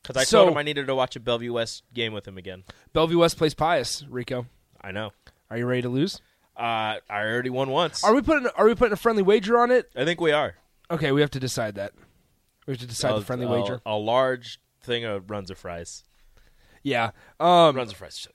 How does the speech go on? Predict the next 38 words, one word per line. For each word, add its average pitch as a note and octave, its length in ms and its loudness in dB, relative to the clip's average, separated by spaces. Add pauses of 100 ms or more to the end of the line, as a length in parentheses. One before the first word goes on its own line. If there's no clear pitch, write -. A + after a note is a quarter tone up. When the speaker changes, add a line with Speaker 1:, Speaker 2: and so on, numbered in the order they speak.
(240)
Speaker 1:
good. G3+ 100 -10
Speaker 2:
Runza F#3 260 2
is D#3+ 220 2
sitting D3 240 -4
in C#3+ 80 -6
the C3 60 -6
studio C3 400 -4
here B2+ 180 -2
just A#2+ 220 -8
because A#2+ 560 -6
I A2 160 -10
did A2+ 100 -14
not A2 180 -8
get A#2+ 140 -10
lunch. C3 320 -4
Anyway. G3+ 380 8
Speaker 1:
But A#2+ 120 0
no A#2+ 140 -4
free A#2 160 -12
shout-out. D2 380 -14 (120)
Speaker 2:
No E3+ 140 2
free D#3 160 0
shout-outs. B2 600 -2 (520)
Speaker 1:
I'd, - 80 -18
like, F2+ 160 -20
lower E2+ 220 -14
this E2 160 -16
camera. E2 320 -16
You D2 120 -20
can't - 120 -20
see - 100 -20
the D#2+ 100 -20
game. E2 280 -20 (180)
Speaker 2:
Yeah. B2+ 300 -8 (200)
Um, F#3+ 320 2
the F#3 140 -2
Big A#3 200 0
Ten A3+ 300 2